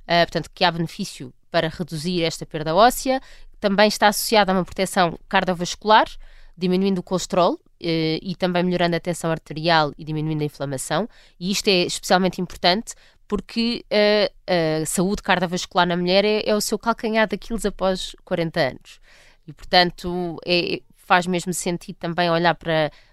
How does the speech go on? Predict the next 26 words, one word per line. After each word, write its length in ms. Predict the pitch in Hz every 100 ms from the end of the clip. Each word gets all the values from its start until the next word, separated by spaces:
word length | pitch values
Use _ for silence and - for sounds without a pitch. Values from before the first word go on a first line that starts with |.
| -
para 500 | 170 156 147 139 135 143
os 80 |
compostos 400 | - 147 180 165
que 80 | -
têm 140 | 156 147
isoflavonas 640 | 156 - 147 156 151 156 -
de 100 | -
soja 400 | 160 156 151 165
como, 500 | - 156 156 156 156 -
eh, 280 | 156 151
benéficos 560 | 143 165 170 - - -
para 180 | - 170
a 20 |
saúde 260 | 160 170 170
em 60 |
geral, 340 | 170 175 151 135 - _ _
para 140 | - 170
além 260 | 165 180
de 120 | 170 -
também 260 | 185 185
ter 200 | 180 180
efeito 480 | 185 - 202 196 -
na 120 | 190
neuroproteção, 840 | 185 185 180 - - 185 - 160 147
a 40 |
tal, 240 | 151 151